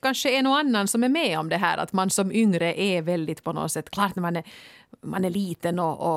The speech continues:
och ser på de här Disney-filmerna, att man tycker att, åh, det ska vara ding dang dong,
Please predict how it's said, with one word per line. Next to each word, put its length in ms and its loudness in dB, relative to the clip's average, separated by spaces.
och 100 -6
ser 200 0
på 120 -4
de 160 -4
här 100 -4
Disney-filmerna, 800 -4
att 100 -6
man 120 -6
tycker 260 -6
att, 140 -6
åh, 380 0
det 80 -6
ska 160 -6
vara 300 -2
ding 300 0
dang 220 0
dong, 600 0